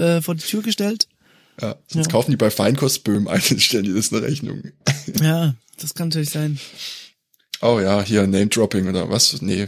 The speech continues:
Speaker 2: Werbung. Ach, ist ja auch egal. Ich kenn die Begriffe nicht. Äh, aber wir haben hier,
Speaker 1: Werbung.
Speaker 2: es gibt auch andere Feinkostläden, zum Beispiel Feinkost Internet. Ihr könnt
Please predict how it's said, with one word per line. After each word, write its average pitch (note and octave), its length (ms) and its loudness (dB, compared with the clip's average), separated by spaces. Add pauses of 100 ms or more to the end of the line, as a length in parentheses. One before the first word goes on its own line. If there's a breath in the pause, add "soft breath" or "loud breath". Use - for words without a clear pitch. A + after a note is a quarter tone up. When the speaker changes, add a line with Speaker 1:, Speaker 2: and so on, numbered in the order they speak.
Speaker 2:
Werbung. G#2 400 -2 (140)
Ach, - 180 -10
ist - 100 -2
ja - 60 -6
auch A2 100 -10
egal. A2+ 460 -10
Ich - 60 -14
kenn - 140 4
die F3+ 60 0
Begriffe C#3+ 420 0
nicht. G#2 320 -2 (720 loud breath)
Äh, - 80 -8 (220)
aber G2 320 -4
wir G#2 140 2
haben C3 140 2
hier, A2 200 6
Speaker 1:
Werbung. C#3 280 -4
Speaker 2:
es - 160 2
gibt D3 180 -2
auch D3 180 2
andere D3 360 0
Feinkostläden, - 880 -2
zum A#2+ 140 0
Beispiel D3 260 2
Feinkost - 500 2
Internet. A#2 480 0
Ihr F#2+ 80 -2
könnt B2 240 0